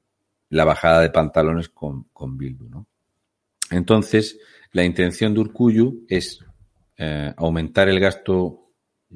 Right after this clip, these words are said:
¿Te toma eso? Aumentar el gasto por, eh, preso, dar todo tipo de, de,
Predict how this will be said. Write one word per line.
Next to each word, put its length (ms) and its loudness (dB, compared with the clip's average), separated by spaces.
¿Te 100 -20
toma 180 -6
eso? 200 -14
Aumentar 420 2
el 100 4
gasto 360 0
por, 600 0
eh, 600 -4
preso, 460 -2
dar 200 2
todo 200 2
tipo 260 0
de, 500 0
de, 1120 -6